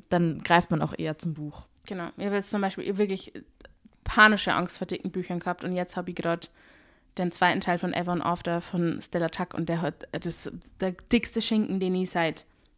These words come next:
Speaker 2: Jahren, wenn nicht einem Jahrzehnt gelesen hab. Aber ich hab einfach so Bock auf dieses Buch,
Speaker 1: Hm.
Speaker 2: weil der erste Teil so geil war, dass ich das jetzt machen will. Also d-,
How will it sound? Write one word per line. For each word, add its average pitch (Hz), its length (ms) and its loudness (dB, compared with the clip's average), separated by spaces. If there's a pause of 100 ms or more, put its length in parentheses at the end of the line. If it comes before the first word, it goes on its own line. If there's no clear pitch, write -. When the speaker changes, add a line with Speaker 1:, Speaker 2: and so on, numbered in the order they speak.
Speaker 2:
Jahren, 196 840 10
wenn 202 100 8
nicht 202 280 6
einem 180 300 6
Jahrzehnt 165 760 2 (600)
gelesen 202 360 10
hab. 175 120 4
Aber 175 120 6
ich 196 100 10
hab 214 140 8
einfach 185 240 4
so 233 220 6
Bock 254 360 8
auf 196 160 8
dieses 190 300 -2
Buch, 240 540 4
Speaker 1:
Hm. 214 220 10 (100)
Speaker 2:
weil 196 140 8
der 180 120 10
erste 220 240 6
Teil 190 200 6
so 175 100 0
geil 180 340 6
war, 165 260 0 (560)
dass 190 200 12
ich 190 320 6
das 190 180 4
jetzt 185 180 0
machen 208 240 8
will. 175 140 4
Also 202 200 8
d-, - 180 -2